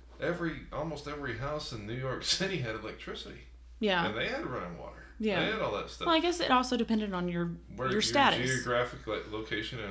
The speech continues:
Speaker 2: And
Speaker 1: your
Speaker 2: your
Speaker 1: status.
Speaker 2: status.
Speaker 1: And
Speaker 2: They were
Speaker 1: they're
Speaker 2: very poor.
Speaker 1: Very poor. Yeah. And that's why you have ten kids whenever you're very poor, so they can all go out there and pick cotton.
Speaker 2: <laughs> Yes.
Speaker 1: That's exactly the logic. I was like, "I get it.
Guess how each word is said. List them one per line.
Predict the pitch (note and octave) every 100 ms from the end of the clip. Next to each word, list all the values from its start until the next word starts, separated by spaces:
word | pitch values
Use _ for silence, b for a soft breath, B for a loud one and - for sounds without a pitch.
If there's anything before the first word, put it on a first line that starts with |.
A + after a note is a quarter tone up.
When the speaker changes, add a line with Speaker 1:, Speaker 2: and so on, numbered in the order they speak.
| G#3
Speaker 2:
And | G#3
Speaker 1:
your | G3+
Speaker 2:
your | E3
Speaker 1:
status. | B2+ E2 - -
Speaker 2:
status. | C#3+ C#3
Speaker 1:
And | C#3
Speaker 2:
They | A#3+
were | C4
Speaker 1:
they're | C#4+
Speaker 2:
very | A#3 G#3 G3+
poor. | G3 A3 - -
Speaker 1:
Very | A#2+ A#2+ A#2+ - -
poor. | - - - -
Yeah. | - D#3+ - - B B
And | E3
that's | E3
why | E3 D#3+
you | D3+
have | E3+ -
ten | - G#2+
kids | F#2 G#2 G2 F#2+
whenever | G2 F#2+
you're | F#2+ F#2
very | G#2 G#2 F#2+
poor, | C#3 C#3 B2
so | -
they | G#2+ B2+
can | A#2
all | A2
go | G#2+ G2
out | -
there | G2+ G2+
and | A2
pick | A2+ -
cotton. | - F3+ - - -
Speaker 2:
<laughs> | C#4+
Yes. | B3+ F#3+ - -
Speaker 1:
That's | - C4
exactly | - - - - C3
the | B2+
logic. | B2+ C#3 F3 - -
I | G#2+
was | A2+
like, | G2+
"I | B2 -
get | - G3+
it. | A#2+